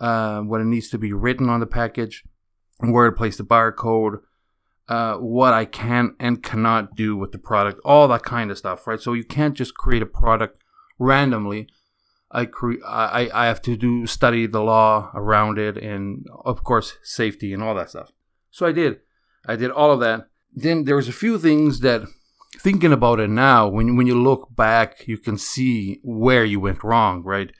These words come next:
But at the time, I didn't. And, uh, one of the reasons why I failed was because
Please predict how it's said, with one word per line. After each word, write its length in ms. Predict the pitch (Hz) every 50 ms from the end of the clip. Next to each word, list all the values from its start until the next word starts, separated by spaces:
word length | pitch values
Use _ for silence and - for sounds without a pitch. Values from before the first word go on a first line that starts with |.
| _ _ _ _ _ _ _ _ _ _
But 140 | - 117 117
at 80 | 117
the 80 | - 113
time, 340 | - - 120 135 139 131 117
I 100 | 107 104
didn't. 440 | 95 107 104 98 98 92 87 - -
And, 380 | - 104 104 104 101 101 98 - _ _ _ _ _ _ _ _ _ _ _ _
uh, 140 | - 117 -
one 240 | - 135 120 160 202
of 60 | 196
the 80 | 160 143
reasons 340 | 127 127 123 117 120 117 107
why 240 | 113 113 110 107
I 40 | 104
failed 400 | 101 - - 135 127 120 113 107
was 240 | 104 110 113 110 101
because 560 | 101 117 107 - 123 117 110 110 107 - -